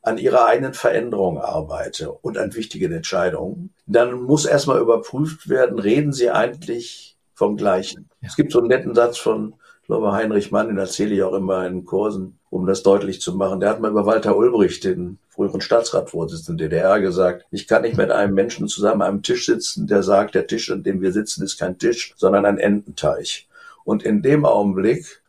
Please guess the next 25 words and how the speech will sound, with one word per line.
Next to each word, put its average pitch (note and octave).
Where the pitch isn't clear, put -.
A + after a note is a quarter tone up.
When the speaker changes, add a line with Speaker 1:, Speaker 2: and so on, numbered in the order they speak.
Speaker 1:
muss C3+
ich B2+
erstmal B2
gucken, C3
da A#2
geht D3
der C3
Konflikt -
über C#3
die C3+
relevante C3+
Umwelten. E2
Und -
Speaker 2:
Mhm. G2+
Speaker 1:
die D3
Unterschiede, D3
die A#2
Wirklichkeiten D#3+
müssen -
erstmal A#2+
in A#2
einer G#2
Weise D#3
angeglichen D#2
werden, D#2+